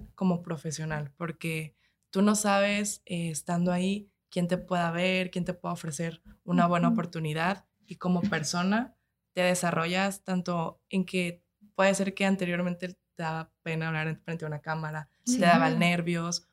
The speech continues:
Speaker 1: o hablar en público, y ahora gracias a un concurso, a una experiencia, ya te sientes más confiada, ¿no? Ya tienes más seguridad en ti misma, ya tienes un poquito más de, como que de relacionarte con muchas personas, y esa facilidad de poder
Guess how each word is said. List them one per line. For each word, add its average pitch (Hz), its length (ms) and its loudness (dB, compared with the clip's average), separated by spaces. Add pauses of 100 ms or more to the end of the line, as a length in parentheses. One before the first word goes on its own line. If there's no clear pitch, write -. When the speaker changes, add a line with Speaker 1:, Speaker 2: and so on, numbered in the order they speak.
Speaker 1:
o 180 120 0
hablar 165 300 2
en 170 120 -4
público, 185 600 -2 (240)
y 185 120 -2
ahora 170 280 2
gracias 175 320 -4
a 196 60 -2
un 180 120 -2
concurso, 190 720 -4
a 180 120 -4
una 170 180 -2
experiencia, 180 840 -2 (600)
ya 175 220 8
te 185 80 -2
sientes 175 320 -2
más 165 200 -2
confiada, 165 580 -2
¿no? 190 320 -4
Ya 180 120 -4
tienes 175 220 -2
más 175 200 2
seguridad 175 280 0
en 165 100 -6
ti 170 120 -8
misma, 190 580 2 (340)
ya 190 140 2
tienes 190 260 2
un 190 120 2
poquito 180 340 -4
más 170 220 0
de, 170 360 -2 (800)
como 196 260 4
que 190 180 2
de 180 640 0 (360)
relacionarte 190 840 2
con 196 200 2
muchas 185 460 0
personas, 180 600 -2
y 180 120 -2
esa 185 200 -2
facilidad 180 580 -4
de 175 120 -8
poder 170 420 -6